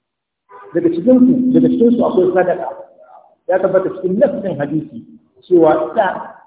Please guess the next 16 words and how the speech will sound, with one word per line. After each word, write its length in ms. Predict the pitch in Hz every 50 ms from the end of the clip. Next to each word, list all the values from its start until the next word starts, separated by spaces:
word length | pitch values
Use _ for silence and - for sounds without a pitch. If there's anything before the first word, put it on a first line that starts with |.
| _ _ 143
ibadar 400 | 147 147 160 180 190 160 160 - 165 160
sadaka 460 | 156 151 147 - - 127 - - - _ _ _
ya 80 | _ 139
ce 80 | - - 175
a 60 | - -
kai 160 | 185 180 185
ta 80 | 170
ga 80 | 156 - -
mahaifinsa 420 | 160 156 156 147 151 151 143 139
kuma 180 | - 147 151 147
mahaifinsa 340 | - 147 139 120 - 120 113 - _ _ _ _
tana 160 | - 208 135 -
kai. 120 | - - - _ _ _ _ _ _ _ _ - - - _ _ _ _ _ _ _ _ _ _ _ _ _ _ _ _ _ _ _ _ _ _ _ _ -
Ina 140 | 180 185
fatan 240 | 143 151 143 156 151 143
gani. 220 | 143 139 123 117